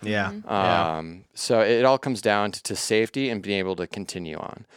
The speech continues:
Speaker 3: You know, we
Speaker 1: Cool.
Speaker 3: don't need, you know, two different bug shelters. You know, y-, it's, it's, it's being logical while being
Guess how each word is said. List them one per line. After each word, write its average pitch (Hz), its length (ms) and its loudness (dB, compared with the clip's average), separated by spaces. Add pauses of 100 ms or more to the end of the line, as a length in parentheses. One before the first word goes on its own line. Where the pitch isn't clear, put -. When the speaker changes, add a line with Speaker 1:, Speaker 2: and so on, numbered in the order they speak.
(160)
Speaker 3:
You 101 60 -6
know, 92 60 -8
we 117 100 2
Speaker 1:
Cool. 127 100 6
Speaker 3:
don't 107 160 -4
need, 110 440 0 (300)
you 107 60 -10
know, 92 100 -4
two - 180 -6
different 101 320 -2
bug 92 200 -2
shelters. 82 600 -6
You 92 80 -14
know, 92 140 -6
y-, 104 220 -10
it's, 117 300 -10
it's, - 280 -10 (360)
it's 107 220 -6
being 123 400 2
logical 113 840 2 (100)
while 104 180 4
being 98 360 -2